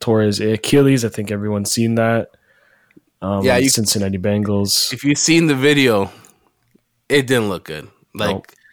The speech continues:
Speaker 2: when you seen Uzomah go down, and you see, you see the calf, like, rupture. You see the Achilles rupture. You, it was, ugh. I felt bad. He was, he was having a decent game. Um,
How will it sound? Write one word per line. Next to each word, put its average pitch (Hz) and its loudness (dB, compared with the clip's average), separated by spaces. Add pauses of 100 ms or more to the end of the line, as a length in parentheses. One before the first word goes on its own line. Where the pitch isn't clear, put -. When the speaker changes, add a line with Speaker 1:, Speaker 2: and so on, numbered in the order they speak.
(300)
Speaker 2:
when 107 -4
you 123 -2
seen 127 -2
Uzomah 110 -4
go 107 -2
down, 107 -2
and 113 -6
you 113 -4
see, 143 0
you 127 -4
see 165 0
the 127 2
calf, 117 0
like, 95 -6 (440)
rupture. 104 -2
You 95 -4
see 165 2
the 147 2
Achilles 113 -4
rupture. 98 -4
You, 87 -10
it 110 -4
was, 110 -2
ugh. 113 -2 (880)
I - -20
felt 139 2
bad. 113 0
He 120 -4
was, 139 0
he 143 -4
was 151 0
having 165 2
a 147 2
decent 139 0
game. 131 0 (480)
Um, 107 -2